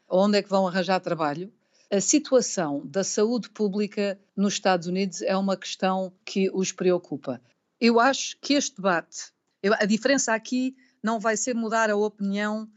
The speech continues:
daqueles que sempre votaram. Vai ser convencer aqueles que, por alguma razão, nunca votaram em dirigir-se às urnas. Eu votei, como das outras vezes quando estou cá,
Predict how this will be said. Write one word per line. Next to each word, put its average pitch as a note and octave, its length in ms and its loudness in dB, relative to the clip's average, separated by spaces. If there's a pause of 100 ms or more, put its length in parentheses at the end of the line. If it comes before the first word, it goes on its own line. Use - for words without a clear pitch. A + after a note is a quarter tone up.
(220)
daqueles G3 380 0
que - 80 -6
sempre G#3+ 260 -4
votaram. D3 500 -2 (260)
Vai G3+ 120 4
ser G3+ 180 2
convencer A3 640 0
aqueles G#3 480 -2
que, G3+ 380 -2 (260)
por G3 160 2
alguma G#3+ 340 2
razão, F#3+ 320 -4
nunca G#3 360 -2
votaram E3+ 600 -4 (260)
em G#3+ 180 4
dirigir-se G3 580 0
às E3+ 180 0
urnas. - 580 -10 (600)
Eu C4 360 8
votei, G#3 680 0 (200)
como F3+ 240 0
das F3 180 -2
outras E3+ 260 -4
vezes F3+ 220 -2
quando E3+ 160 -6
estou E3+ 180 -4
cá, G#3+ 360 0